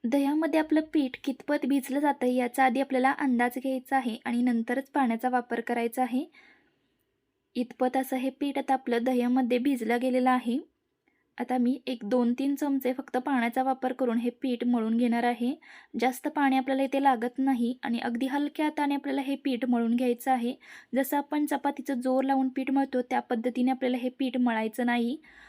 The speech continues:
अगदी हलक्या हाताने आपल्याला हे फक्त एकत्र करून घ्यायचं आहे. जास्त मळायचं नाही किंवा जोर लावायचा नाही या पिठाला, फक्त हे एकत्र झालं पाहिजे अशा पद्धतीचं आपल्याला हे पीठ मळून घ्यायचं आहे.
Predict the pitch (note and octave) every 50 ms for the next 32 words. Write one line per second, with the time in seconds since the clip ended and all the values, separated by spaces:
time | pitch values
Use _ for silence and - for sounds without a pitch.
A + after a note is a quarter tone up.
0 | - - _ - - B3+ A#3+ A#3 C#4+ C4+ D4 D4 D4 D4 D4 - - D4 D4 D4
1 | - C#4 C#4 C4 C4+ C4 B3+ C4+ B3+ B3+ B3+ B3+ C4 - B3 - - - C4+ C#4
2 | - C#4 - - - A#3+ B3 - - C4 C4+ C4 C#4+ B3+ B3 B3 B3 B3 B3+ B3
3 | A#3 A#3 - - B3+ B3 B3 A3+ A#3+ B3 D4 D#4+ _ _ _ _ _ _ _ _
4 | _ _ _ _ _ _ _ - A#3 B3+ B3+ B3 - - C#4 C#4+ C#4 C4+ C4 B3
5 | A#3+ B3 A#3+ - C#4 C4 C4+ C4+ B3 A#3 A#3+ A3+ B3 B3 A#3 A#3+ B3 A#3 B3 B3
6 | B3 B3+ B3+ B3 A#3 A#3 A3+ A#3+ A#3 - C4 B3+ B3+ B3 B3+ B3 C4 B3+ B3 B3
7 | B3 A#3 - A3+ A3+ A#3 A#3+ C#4+ D4+ - - - _ _ - D4 C#4 - _ -
8 | D4+ C4+ C4+ D4 - C#4 B3+ - - C4 B3+ - - C#4 C4+ B3+ C#4+ C4+ A#3+ A#3
9 | A#3 B3+ B3 B3 A#3+ B3+ - - A#3+ - B3 B3 A#3+ B3 A#3+ A3 A3 A#3+ A#3 -
10 | A#3+ A3+ - C4+ C4 C4 - B3 B3 B3 - C4 C4 - - B3+ A#3+ A#3 - A3+
11 | A3+ A#3+ A#3 A3+ A#3 A#3 A#3+ B3+ B3 A#3 A#3 A#3 - B3+ B3 A#3+ A3+ A#3+